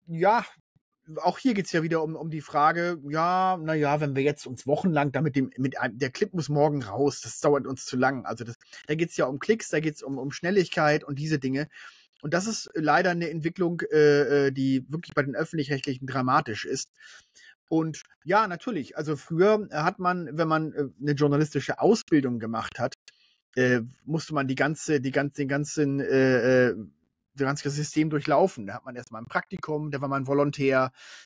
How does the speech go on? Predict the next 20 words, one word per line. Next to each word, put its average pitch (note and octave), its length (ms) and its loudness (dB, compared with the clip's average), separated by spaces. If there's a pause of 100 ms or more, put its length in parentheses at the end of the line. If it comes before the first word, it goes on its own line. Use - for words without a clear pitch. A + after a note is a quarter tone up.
(100)
dann D3+ 120 -2
hat C#3+ 120 0
man C#3+ 120 -2
erstmal C#3 300 -2
als C#3 140 -2
Redaktionsassistent D3 840 -2
vielleicht C#3 300 2
gearbeitet C#3 540 2
und D3+ 120 -6
so C3 140 -2
weiter, C#3 260 2
bis C#3+ 180 -8
man, B2+ 100 -6
und C#3 160 -6
hat, C#3+ 320 0
hat C3 160 -2
das C#3 160 -4 (140)
Handwerk D#3+ 380 -2
der B2+ 140 -2
Recherche, D3 540 -2